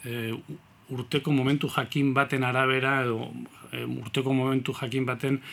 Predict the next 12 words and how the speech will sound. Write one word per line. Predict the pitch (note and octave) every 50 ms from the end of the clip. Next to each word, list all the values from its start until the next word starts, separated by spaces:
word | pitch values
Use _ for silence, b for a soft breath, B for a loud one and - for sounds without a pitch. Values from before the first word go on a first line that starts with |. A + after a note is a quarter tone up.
| B B B B B
araberako | C3 B2 C3 C3+ C3 C3 A#2+ C3+ C3
eguzki | A#2 C3 C3 - - - D3 C3+ C3+ C3 C3 B2+ C3 C3+ - - -
irteeren | C#3 B2+ A#2+ A#2 - C#3 C3+ C3+ C3 C3 C3 C3 B2+ C3 C3 B2+ B2+ B2+ B2
edo | A#2 A2+ A#2 A#2 G#2
sarreren | - - B2 A#2 B2 C3+ C3 B2+ C3 C3 B2+ C3 - - -
arabera | B2+ B2 B2+ C3 C3 B2+ B2 C3 B2+
sortuta, | B2 - - A#2 F#2+ - - C3+ B2+ - - G#2+ A2+
ez? | A#2+ G#2+
Ba, | G#2 A2 A2 G#2+ G#2 G#2 G2+ G2+ G2+ G2+ G2+ - - A2+
orientazioak | A2 A2 A2 G#2 - G2 - - C#3+ C#3 C3+ B2+ C3 C3 C3 B2+ A#2
eta | A2+ A2 G#2+ G2+
abar. | G2+ F#2+ F#2+